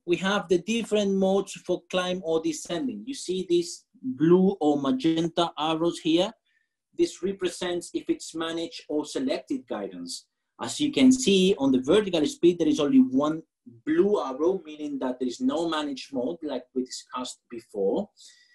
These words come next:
And of course, in the altitude, we have open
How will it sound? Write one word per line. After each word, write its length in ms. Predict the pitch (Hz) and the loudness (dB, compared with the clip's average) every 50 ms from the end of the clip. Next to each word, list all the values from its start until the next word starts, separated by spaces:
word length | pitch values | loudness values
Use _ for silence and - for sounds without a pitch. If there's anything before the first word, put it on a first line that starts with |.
| _ _ _ _ _ _ _ _ | _ _ _ _ _ _ _ _
And 420 | 180 196 190 196 190 196 196 196 - - | -4 -2 -2 0 0 -2 -2 -4 -2 -2
of 160 | 175 - - | -4 -4 4
course, 240 | - 240 254 247 226 | 6 8 8 8 6
in 100 | 233 220 | 4 2
the 120 | 208 196 | 2 2
altitude, 500 | 190 190 214 202 - 214 202 220 220 214 | 2 0 -2 -4 -6 -8 -6 -4 -4 -4
we 140 | 202 196 180 | -2 -4 -4
have 280 | 165 180 185 185 175 - _ _ | -4 -4 -6 -6 -6 -10 _ _
open 460 | - 175 190 202 196 196 190 196 190 | -2 2 2 2 2 2 -2 -4 -4